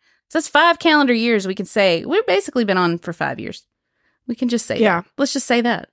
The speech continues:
Speaker 1: Now, who's gonna know?
Speaker 2: Yeah.
Speaker 1: Um,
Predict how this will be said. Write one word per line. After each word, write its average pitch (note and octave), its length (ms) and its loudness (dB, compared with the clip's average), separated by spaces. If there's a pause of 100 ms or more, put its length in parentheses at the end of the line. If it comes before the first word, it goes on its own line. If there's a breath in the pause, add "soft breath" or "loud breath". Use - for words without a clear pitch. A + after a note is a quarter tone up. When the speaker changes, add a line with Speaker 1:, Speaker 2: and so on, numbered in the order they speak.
(160)
Speaker 1:
Now, A#3 140 2
who's B3+ 220 0
gonna B3 160 2
know? B3+ 160 0 (760 soft breath)
Speaker 2:
Yeah. A3 200 -4 (100)
Speaker 1:
Um, F3+ 540 0